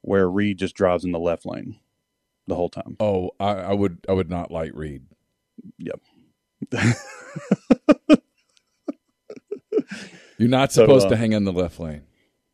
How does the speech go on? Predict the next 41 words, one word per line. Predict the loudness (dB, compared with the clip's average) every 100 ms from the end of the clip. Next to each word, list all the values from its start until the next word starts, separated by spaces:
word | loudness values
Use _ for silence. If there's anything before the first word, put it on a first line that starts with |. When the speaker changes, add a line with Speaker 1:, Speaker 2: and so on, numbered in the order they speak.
| -20 -14
Speaker 1:
Yeah. | -12 -12 _ _ _ _ _
Speaker 2:
You, | -10 -6
you're | -2
Speaker 1:
And | 2
that's | 2 2
what |
I | 0
told | 0 -2
him. | -2
I | -6
said, | -6 -6
"Left | -4
lane | -4 -8
is | -10
for | -14
passing." | -16 -16 -16 -18 _
Speaker 2:
It's | -14
for | -10 -10
passing | -8 -8 -6 -4
only. | -4 -4 -4
Speaker 1:
And | -2
he | -2
said, | -2 -2 -2 0
uh, | -2 -2
he's | -6 -6
like, | -8 -8
"Left | -4 -2 -2
lane | -2 -2
is | -4
where | -4
I'm | -2
the | -4
most | -6 -10
comfortable | -14 -14 -12 -10
driving." | -8 -8 -10 -18
I |
said, | -20 -10
"Yes, | -10 -6
sir, | -8
you're | -10
driving." | -12 -14 -16